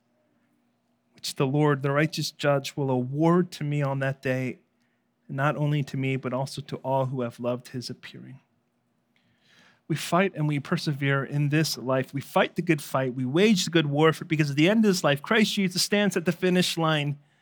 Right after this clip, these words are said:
ready to award you the victor's crown. The crown that he himself won when he fought the fight and waged the war that you and I could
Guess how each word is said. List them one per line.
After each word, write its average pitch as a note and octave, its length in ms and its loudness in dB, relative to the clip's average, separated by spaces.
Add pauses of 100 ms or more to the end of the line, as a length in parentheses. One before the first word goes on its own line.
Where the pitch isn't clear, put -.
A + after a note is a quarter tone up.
(1300)
ready F3+ 220 -2
to - 160 -2
award D#3 480 -2
you E3+ 80 -4
the D3+ 140 -6
victor's C#3+ 400 -10
crown. - 400 -14 (2500)
The E3+ 100 -6
crown D#3 300 -2
that C#3+ 140 0
he D3 200 2
himself C#3+ 540 0
won C3 380 0 (500)
when C#3 100 -10
he D3 140 -4
fought C#3+ 400 -4
the - 60 -14
fight C#3 440 -4 (400)
and D#3 100 -8
waged C#3 380 -2
the C3+ 80 0
war C3 220 2
that A#2+ 140 0
you C3 180 0
and C3 100 -2
I B2 140 0
could C3 400 -6